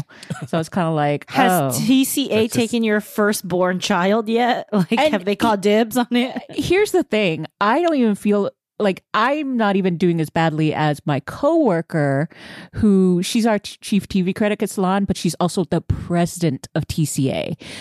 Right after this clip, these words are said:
Speaker 1: So she's been going through shit
Speaker 3: Wow.
Speaker 1: during this whole time because she has to
Speaker 2: Sh-,
Speaker 1: field
Speaker 2: yeah.
Speaker 1: all the, like, the networks as try, as far as coordination, and then also wrangling all the reporters,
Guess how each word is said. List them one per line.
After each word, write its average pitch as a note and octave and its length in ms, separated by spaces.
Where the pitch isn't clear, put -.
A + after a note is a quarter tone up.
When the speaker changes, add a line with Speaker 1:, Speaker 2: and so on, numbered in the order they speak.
Speaker 1:
So E3+ 300
she's - 480
been G3+ 160
going D#3 260
through C3 220
shit - 580
Speaker 3:
Wow. - 100
Speaker 1:
during D3+ 300
this D3 160
whole D3 180
time C3+ 380
because D#3+ 260
she F#3 120
has E3+ 120
to F3+ 60
Speaker 2:
Sh-, - 100
Speaker 1:
field E3+ 280
Speaker 2:
yeah. E3+ 420
Speaker 1:
all F#3 560
the, F3 240
like, E3 280
the E3+ 220
networks E3 520
as D#3 100
try, D3+ 320
as - 140
far D3 120
as - 180
coordination, G#3+ 960
and D#3+ 120
then D#3 120
also D#3 260
wrangling D3+ 460
all C#3+ 160
the D3 80
reporters, G3 840